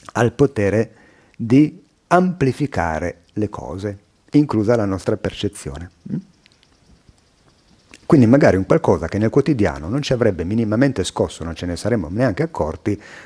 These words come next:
qua diventa un'esplosione atomica, ecco, mettiamola così, no? Mentre ero così in coda per andare a mangiare, quello davanti a me mi ha guardato storto.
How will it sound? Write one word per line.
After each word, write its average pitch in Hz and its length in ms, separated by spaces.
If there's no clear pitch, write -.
qua 104 200
diventa 80 960
un'esplosione 82 840
atomica, 73 640
ecco, 76 280
mettiamola 73 600
così, 69 520
no? 85 200
Mentre 117 460
ero 104 460
così 87 520
in 90 120
coda 85 420
per 87 140
andare 104 300
a 92 40
mangiare, 104 840
quello 107 300
davanti 104 480
a 113 60
me 78 460
mi 107 120
ha 101 60
guardato 90 500
storto. - 760